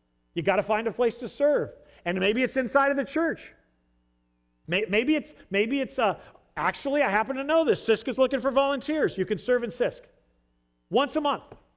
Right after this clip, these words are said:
Well, I don't know what sisk is. Time you find out. You support them with your tithes or your giving every week. You support sisk. It's an organization that feeds those in our community that are less fortunate.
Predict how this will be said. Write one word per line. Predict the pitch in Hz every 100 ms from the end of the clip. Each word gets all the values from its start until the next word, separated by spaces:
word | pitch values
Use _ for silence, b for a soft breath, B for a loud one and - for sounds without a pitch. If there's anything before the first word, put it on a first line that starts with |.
| _ _ _ _ _ -
Well, | 202
I | 196
don't | 214
know | 208
what | 226 220
sisk | 262 233 -
is. | 311 170 - - _ _
Time | - 170 208
you | 214
find | 254 247 247
out. | 175 139
You | 190
support | - - 247 247
them | 247
with | 214
your | 220
tithes | 175 208 190 127 185
or | 165
your | 165 160
giving | 143 214 156 110 _ 175
every | 202
week. | 247 247 - _ b
You | b
support | 170 196 202 202
sisk. | 226 214 - - B
It's | B 180
an | 190
organization | 202 226 196 202 190 208
that | 208
feeds | - 208 160
those | 185 190
in | 202
our | 190
community | 196 170 180 202
that | 196
are |
less | 202 208
fortunate. | - 285 285 175